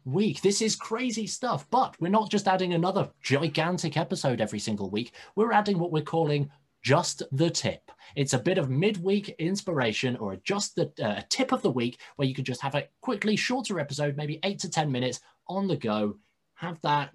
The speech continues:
consume it, and, and do whatever you want with that information. But it's designed to be a little bite-sized tip in the middle of the week.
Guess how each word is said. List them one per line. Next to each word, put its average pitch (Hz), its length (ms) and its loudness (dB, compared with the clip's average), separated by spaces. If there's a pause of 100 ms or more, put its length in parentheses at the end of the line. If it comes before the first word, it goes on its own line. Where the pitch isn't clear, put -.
consume 196 420 0
it, 170 240 2
and, 123 280 -6
and 123 280 0 (240)
do 185 140 2
whatever 160 320 0
you 143 120 2
want 139 180 0
with 135 100 -8
that 131 160 2
information. 120 540 -2
But 113 160 -6
it's 107 100 -8
designed 147 400 -2
to 143 60 -8
be 131 120 -4
a 110 60 -2
little 131 240 -2 (100)
bite-sized 156 560 -4
tip - 240 0 (220)
in 131 100 0
the 127 80 0
middle 123 380 2
of 104 220 -2
the 101 100 -4
week. 101 340 -4